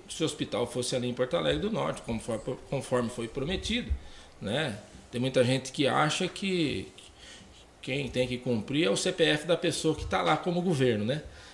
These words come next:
Tem, e, e, e não acredita que é o, a entidade governador, tanto ela que seja do mandato passado ou do futuro,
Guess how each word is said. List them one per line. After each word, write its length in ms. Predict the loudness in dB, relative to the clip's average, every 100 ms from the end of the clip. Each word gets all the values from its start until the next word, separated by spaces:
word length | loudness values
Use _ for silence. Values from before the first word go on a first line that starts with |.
| -14 -12 -6
Tem, 180 | -4 -2
e, 720 | -2 -4 -4 -4 -4 -2 -2 0
e, 40 | 0
e 20 |
não 120 | 2
acredita 540 | 4 4 4 2 2
que 240 | -2 4 8
é 80 | 8
o, 280 | 6 2 -2 -12 -20 -20 -8 2
a 100 | 4
entidade 720 | 4 2 2 4 4 4 2
governador, 840 | 2 2 2 0 2 2 2 -2 -8 -18 -20 -14 0
tanto 280 | 0 6 8
ela 240 | 8 6
que 140 | 0
seja 280 | -2 -2 -2
do 140 | -2 -4
mandato 460 | -2 0 0 -2 -2
passado 500 | -2 -2 -2 -4 -6
ou 40 |
do 100 | -8
futuro, 520 | -8 -8 -4 -4 -4